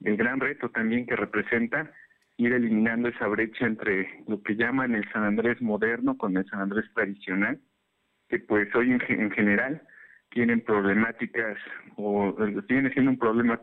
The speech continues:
por ejemplo, el tema de la inseguridad, pero así muchas otras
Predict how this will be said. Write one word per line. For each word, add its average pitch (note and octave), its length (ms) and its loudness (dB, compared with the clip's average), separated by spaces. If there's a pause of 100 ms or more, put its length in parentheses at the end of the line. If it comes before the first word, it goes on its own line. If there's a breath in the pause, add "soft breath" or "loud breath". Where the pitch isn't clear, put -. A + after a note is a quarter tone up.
por G#2 120 -2
ejemplo, A#2 260 2
el G#2 80 -4
tema A#2+ 200 4
de A2+ 80 4
la G#2 100 4
inseguridad, G2+ 580 0 (520 loud breath)
pero A#2 200 0
así C3 540 0
muchas C#3 340 0
otras B2+ 260 2